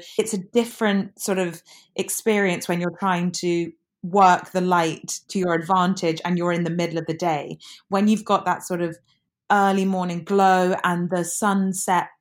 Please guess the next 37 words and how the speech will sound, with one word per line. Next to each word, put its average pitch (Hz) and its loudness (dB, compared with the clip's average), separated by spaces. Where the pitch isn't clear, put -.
it's - -4
fleeting, 175 -2
but 185 0
it's - -4
slightly 208 0
in 185 -2
a 180 -4
different 180 -6
way, 175 -2
slightly 247 2
less 220 2
stressful 214 0
in 208 0
terms 180 0
of 175 -4
your 170 0
exposure. 170 -2
Um, 151 0
whereas 170 2
kind 190 -2
of 160 -6
when 180 -2
you're 175 -4
on 175 0
the 165 -6
go 160 0
in 185 0
the 170 -2
middle 165 -2
of 160 -8
the 165 -6
day, 160 -2
it 165 0
can 180 -2
be 165 0
a 156 0
bit, 165 -2